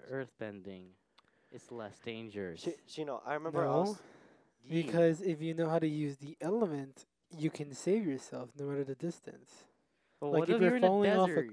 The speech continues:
Speaker 1: You can't use that to surf around, you know?
Speaker 3: You can make a mountain.
Speaker 2: Technically, yes, you can.
Speaker 1: Well, like, like, let's say you have water bending and you're trying to use that in the desert. You can't use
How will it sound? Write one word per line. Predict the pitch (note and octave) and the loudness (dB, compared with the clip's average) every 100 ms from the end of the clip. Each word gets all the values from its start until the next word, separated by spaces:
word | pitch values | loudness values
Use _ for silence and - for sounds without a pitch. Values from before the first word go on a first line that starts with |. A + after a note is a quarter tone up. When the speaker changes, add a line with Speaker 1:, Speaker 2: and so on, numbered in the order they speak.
| - | -10
Speaker 1:
You | F3 | -16
can't | - C4 G#3+ | -8 -6 -4
use | F3+ | -4
that | D#3+ C#3 | -4 -6
to | A#2 | -10
surf | - B2+ A#2 - | -12 -10 -8 -6
around, | A#2+ G#2+ G#2 A2 B2 - | -6 -6 -8 -10 -12 -10
you | C#3 | -8
know? | C#3+ F3+ G#3 _ _ _ _ _ _ _ _ - | -6 -6 -10 _ _ _ _ _ _ _ _ -12
Speaker 3:
You | C#3+ | -12
can | D3 | -12
make | C#3+ C#3+ | -12 -12
a | C3 | -12
mountain. | A#2+ A#2+ A#2 - _ | -12 -14 -16 -20 _
Speaker 2:
Technically, | - C3+ C#3+ C3+ A#2+ A2 | -10 -10 -10 -10 -6 -4
yes, | A2 G2 - | -4 -4 -10
you | G#2 | -20
can. | - - - - _ _ | -16 -16 -16 -20 _ _
Speaker 1:
Well, | C#3+ | -14
like, | C#3 C3 | -12 -12
like, | C3 | -12
let's | B2+ C#3 | -12 -12
say | - | -10
you | C#3+ | -8
have | B2 | -6
water | A#2+ A2+ G#2+ | -6 -4 -6
bending | G2+ F#2+ F#2 F#2 | -8 -12 -14 -14
and | F#2 | -16
you're | G#2+ | -16
trying | G2+ B2+ | -16 -18
to | A2+ | -16
use | A2+ | -14
that | A2 | -14
in | G#2 | -14
the | F#2+ | -16
desert. | G#2+ G2+ F#2 | -14 -14 -14
You | G2+ | -16
can't | D3+ D#3+ G2+ | -14 -14 -14
use | F2 E2+ | -14 -16